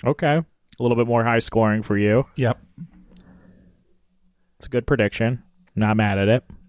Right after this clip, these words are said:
Speaker 2: Thank you. I don't think you should be upset with it,
Speaker 1: <laughs>
Speaker 2: seeing as we dropped eighty-six on them at their, uh,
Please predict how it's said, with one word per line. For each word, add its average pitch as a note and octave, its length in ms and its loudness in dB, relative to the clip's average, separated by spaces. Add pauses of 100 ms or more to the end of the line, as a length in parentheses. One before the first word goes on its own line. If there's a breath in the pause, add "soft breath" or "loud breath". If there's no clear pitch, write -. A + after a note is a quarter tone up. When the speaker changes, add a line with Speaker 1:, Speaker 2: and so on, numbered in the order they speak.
(440)
Speaker 2:
Thank C3+ 200 0
you. G2 120 0 (800 loud breath)
I A#2 60 -4
don't A2+ 120 0
think A#2 160 -2
you A#2 80 -2
should B2+ 180 -2
be G#2+ 60 -2
upset A#2 300 -2
with A2 120 -2
it, A2+ 180 0
Speaker 1:
<laughs> - 460 -2
Speaker 2:
seeing B2+ 200 0
as A2+ 100 -2
we A#2+ 40 -4
dropped A#2+ 240 -4
eighty-six B2 460 -2
on A2 140 0
them A2 320 0 (140)
at A2 160 -2
their, G#2+ 260 0
uh, G2+ 180 0